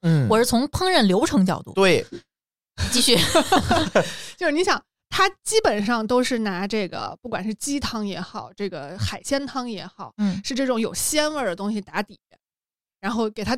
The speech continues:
Speaker 3: 用芡汁儿调成那种糊状，就有点像北京的那种炒肝儿那种糊状，还，但还没有那么厚。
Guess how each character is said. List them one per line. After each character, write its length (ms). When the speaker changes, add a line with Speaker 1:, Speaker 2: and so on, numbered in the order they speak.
Speaker 3:
用 180
芡 300
汁 80
儿 140
调 200
成 160
那 120
种 180
糊 260
状， 180
就 120
有 180
点 180
像 240
北 160
京 160
的 80
那 60
种 160
炒 220
肝 140
儿 40
那 100
种 140
糊 300
状， 120
还， 140
但 100
还 140
没 140
有 140
那 140
么 120
厚。 340